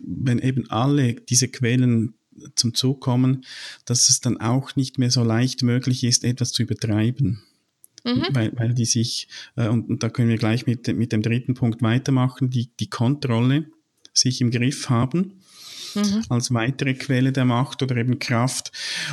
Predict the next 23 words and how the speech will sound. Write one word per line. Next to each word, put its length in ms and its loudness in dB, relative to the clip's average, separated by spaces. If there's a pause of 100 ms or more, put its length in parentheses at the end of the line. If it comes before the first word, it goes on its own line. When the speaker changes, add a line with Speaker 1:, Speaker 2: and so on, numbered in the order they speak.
Speaker 1:
Und, 160 -2
und 220 -2
da 180 2
wird's 260 2
schon 300 0
klar, 720 0
da 140 0
kann 680 0
die, 380 2
die 120 -2
Leidenschaft 560 2
nicht 300 0
mehr 140 2
überborden, 720 2
weil, 260 2
wenn 180 2
ich 160 0
auch 140 2
eine 260 2
gewisse, 760 2 (480)
äh, 160 2
Selbstkontrolle 920 2
habe, 400 0